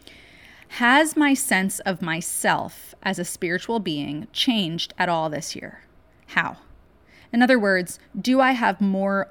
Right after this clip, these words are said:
awareness of myself as a spiritual being?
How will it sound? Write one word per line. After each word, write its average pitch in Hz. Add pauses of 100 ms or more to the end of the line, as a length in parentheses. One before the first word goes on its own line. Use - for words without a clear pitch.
awareness 175
of 180
myself 165
as 180
a 165
spiritual 160
being? 170